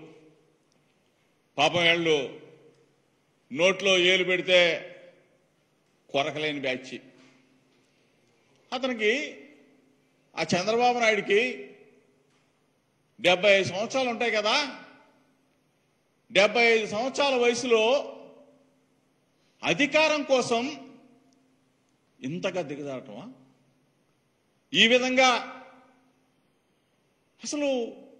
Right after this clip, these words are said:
ఏం కర్మ పట్టిందిరా బాబు మీకు? అధికారం కోసం నువ్వు అన్ని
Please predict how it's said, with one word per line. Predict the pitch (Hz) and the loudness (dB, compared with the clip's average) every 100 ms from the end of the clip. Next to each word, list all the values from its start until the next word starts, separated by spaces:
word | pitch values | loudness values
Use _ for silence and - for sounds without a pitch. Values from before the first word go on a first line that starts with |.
| _ _ _ _ _ _ - | _ _ _ _ _ _ -2
ఏం | 170 269 294 | 4 4 4
కర్మ | 302 294 294 | -2 0 0
పట్టిందిరా | 294 294 277 247 | 0 -2 -2 0
బాబు | 196 180 190 | 0 0 -2
మీకు? | 190 175 247 - - _ _ _ _ _ _ _ _ _ _ _ _ _ _ _ _ _ _ - | -4 -12 -14 -18 -20 _ _ _ _ _ _ _ _ _ _ _ _ _ _ _ _ _ _ -4
అధికారం | 165 285 330 330 311 294 | -2 0 2 2 2 -2
కోసం | 247 240 233 247 302 302 - - _ _ _ _ _ 160 | -2 -2 -2 -4 -6 -10 -20 -20 _ _ _ _ _ -6
నువ్వు | 202 277 269 269 320 294 - - - _ _ _ - | 0 0 2 2 2 0 -8 -18 -20 _ _ _ -8
అన్ని | 175 214 220 214 | -2 -2 -2 -2